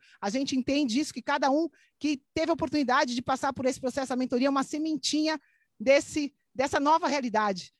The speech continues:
né? Dessa transformação que é constante. O universo tá sempre evoluindo. Se a sua saúde tá decaindo, para tudo, presta atenção, né? Tem alguma coisa que precisa ser ajustada porque você não tá acompanhando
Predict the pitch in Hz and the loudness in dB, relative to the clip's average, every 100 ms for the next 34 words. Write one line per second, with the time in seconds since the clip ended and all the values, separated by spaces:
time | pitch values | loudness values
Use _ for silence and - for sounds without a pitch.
0 | _ 185 226 254 240 240 262 285 240 269 | _ 0 4 6 6 4 2 0 -2 -2
1 | 262 277 240 226 - 247 254 277 _ _ | -6 -4 -4 -4 -2 2 2 0 _ _
2 | - 269 233 277 - - 277 - 269 302 | -2 2 2 0 -2 -4 -4 0 2 2
3 | - 220 220 262 208 254 - 302 - 285 | -2 0 4 4 4 2 2 -6 -4 -4
4 | - - 277 320 339 311 330 302 294 381 | -4 -8 -4 -4 -2 -4 -2 0 0 -2
5 | 247 180 - - - 320 - 392 - 330 | -4 -8 -10 -14 -4 -4 0 -2 0 0
6 | 330 330 277 311 - 269 403 302 - 440 | 0 -2 -2 0 0 0 0 0 2 2
7 | 453 403 523 453 220 - 381 453 415 415 | 2 2 2 2 -2 -2 -2 -2 -8 -6
8 | - 349 370 _ _ 247 294 - 320 254 | 0 0 0 _ _ -4 0 2 2 2
9 | 381 453 - 359 403 - 330 381 311 339 | 4 4 2 0 -2 -4 -6 -4 -4 -4
10 | - 330 359 330 311 330 320 330 - 339 | -2 -2 -2 -6 -6 -4 0 0 0 -4
11 | - 311 285 320 269 | -2 0 2 2 0